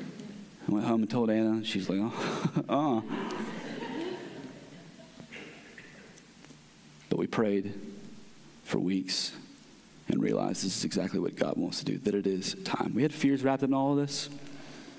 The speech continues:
some of them completely irrational, some of them more based in reality.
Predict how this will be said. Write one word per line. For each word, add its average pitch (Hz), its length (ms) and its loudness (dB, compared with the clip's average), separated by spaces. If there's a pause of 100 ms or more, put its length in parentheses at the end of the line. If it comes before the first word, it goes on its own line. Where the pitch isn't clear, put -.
(220)
some 117 140 6
of 123 40 6
them 123 240 4
completely 113 360 4
irrational, 110 480 4
some 123 160 4
of 110 60 2
them 113 140 6
more 113 160 4
based 104 240 2
in 104 80 4
reality. 98 460 2